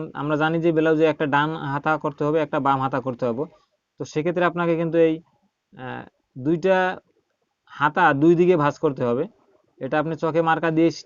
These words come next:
ঠিক যেভাবে সামনের যে, আহ,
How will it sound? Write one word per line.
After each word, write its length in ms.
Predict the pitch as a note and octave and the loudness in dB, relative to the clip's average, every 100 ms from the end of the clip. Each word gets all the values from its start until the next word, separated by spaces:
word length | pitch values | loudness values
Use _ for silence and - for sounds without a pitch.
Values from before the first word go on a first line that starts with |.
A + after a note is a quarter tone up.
| _ | _
ঠিক 120 | F#3+ D#3+ | -10 0
যেভাবে 440 | E3+ F3+ E3+ F#3 - _ _ _ | 2 2 0 -4 -8 _ _ _
সামনের 440 | D#3 D3+ E3+ E3 | -2 0 0 0
যে, 160 | E3 F3 F3 | 2 2 2
আহ, 340 | D#3 D3 C#3+ | 0 0 -2